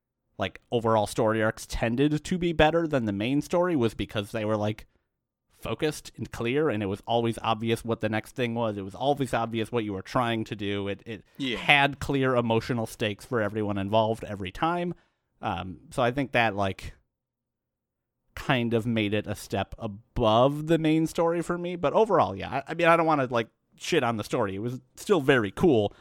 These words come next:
Speaker 1: I'm
Speaker 2: Oh,
Speaker 1: all
Speaker 2: yeah.
Speaker 1: for a story where the crux is become God, no wait, kill God, no wait, yeah, still become God.
Speaker 2: Yeah,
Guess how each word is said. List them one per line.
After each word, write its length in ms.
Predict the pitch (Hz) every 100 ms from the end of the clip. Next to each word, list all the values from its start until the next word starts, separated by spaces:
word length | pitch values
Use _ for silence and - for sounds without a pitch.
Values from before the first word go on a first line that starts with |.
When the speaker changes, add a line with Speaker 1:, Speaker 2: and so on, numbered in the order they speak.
| _ 123
Speaker 1:
I'm 120 | 139
Speaker 2:
Oh, 100 | 151
Speaker 1:
all 120 | 151
Speaker 2:
yeah. 40 | 135
Speaker 1:
for 300 | - 131 110
a 40 |
story 380 | - 160 120 110
where 160 | 107 104
the 140 | 104 _ -
crux 300 | 135 101 -
is 120 | 120
become 400 | 131 120 123 117
God, 320 | 110 110 117
no 120 | 123
wait, 280 | 104 104 104
kill 220 | - 110
God, 320 | 107 110 104 127
no 100 | 110
wait, 240 | 113 107
yeah, 180 | 117 107
still 240 | - 131
become 320 | 113 - 101 101
God. 340 | 107 82 95 _ _ _ _ _ _ _
Speaker 2:
Yeah, 200 | 135